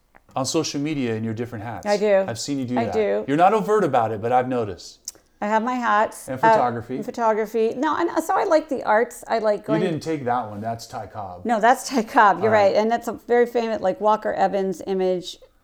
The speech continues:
Speaker 2: uh, next to it. And then the two of them are from friends of mine who are photographers. I do like travel, and I do, I like seeking out weird,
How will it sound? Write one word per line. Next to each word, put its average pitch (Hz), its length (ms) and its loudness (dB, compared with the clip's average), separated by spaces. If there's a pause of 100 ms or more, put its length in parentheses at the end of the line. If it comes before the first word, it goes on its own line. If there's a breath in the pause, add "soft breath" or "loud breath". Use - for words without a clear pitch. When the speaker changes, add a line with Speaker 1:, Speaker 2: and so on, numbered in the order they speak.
(100)
Speaker 2:
uh, 170 280 2
next 185 380 -4
to 180 140 -2
it. 180 200 0
And 185 140 -2
then 175 180 0
the 175 440 0
two - 180 -6
of 220 100 0
them 196 200 -2
are 170 140 -2
from 170 340 -4
friends 180 280 -4
of 156 60 -8
mine 170 200 -4
who 185 60 -8
are 180 80 -6
photographers. 175 760 -4 (540 soft breath)
I 262 80 4
do 294 180 0
like 330 220 -2
travel, 202 560 -4
and 202 100 -6
I 196 100 -2
do, 208 480 -4
I 226 120 -8
like 240 360 -4
seeking 208 480 -8
out 180 220 -4
weird, 180 560 -6